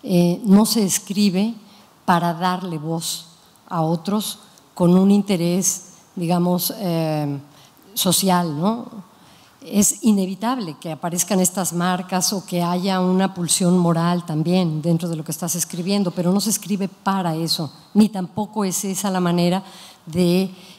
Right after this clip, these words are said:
eh, darle oportunidad a alguien más o darle voz. Eso es usurpar una voz. Siempre que escribimos estamos usurpando voces, estamos tomando prestadas voces que creemos nosotros que hablan de esa manera,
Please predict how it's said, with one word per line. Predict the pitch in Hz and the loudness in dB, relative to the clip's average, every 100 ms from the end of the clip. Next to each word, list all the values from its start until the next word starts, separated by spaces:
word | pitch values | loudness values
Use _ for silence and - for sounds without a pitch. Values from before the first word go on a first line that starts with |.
| - | -8
eh, | 196 175 165 160 | 0 2 0 -2
darle | 170 170 175 175 | 0 0 0 -2
oportunidad | 156 165 147 165 160 151 143 165 - - _ _ | -2 -6 -4 0 2 0 -4 -8 -14 -20 _ _
a | - 147 | -8 -6
alguien | 151 156 156 | -4 -2 -2
más | 147 170 - - | 0 -2 -4 -4
o | 180 170 | -2 2
darle | 175 175 175 | 2 2 -4
voz. | 147 160 226 | -6 -6 -4
Eso | 220 | 0
es | 254 | 2
usurpar | 247 170 175 156 - 226 202 | 4 2 0 -2 0 0 0
una | 151 147 | -4 -6
voz. | 131 135 - - _ _ _ - _ - | -8 -12 -14 -16 _ _ _ -20 _ -6
Siempre | - 220 247 | 0 0 0
que | 247 | -4
escribimos | - 202 185 180 220 | -4 0 4 4 4
estamos | 190 - 170 208 196 | 2 -2 -2 -2 -2
usurpando | 139 170 165 247 240 175 147 | -2 -2 0 -2 -2 -2 -4
voces, | 135 127 139 156 | -8 -10 -8 -4
estamos | 151 180 202 220 - | -4 0 0 0 0
tomando | 175 170 190 196 | 0 2 0 -2
prestadas | 170 - - 233 202 143 139 | -2 -2 -2 -4 -6 -10 -12
voces | 156 - 160 | -10 -8 -8
que | 170 | -8
creemos | - 165 185 202 185 | -8 -4 -4 -4 -6
nosotros | 151 196 202 175 - | -6 -4 -6 -8 -10
que | 175 | -8
hablan | 170 175 165 | -6 -4 -4
de | |
esa | 160 170 | -6 -8
manera, | 147 151 208 147 | -8 -4 -4 -6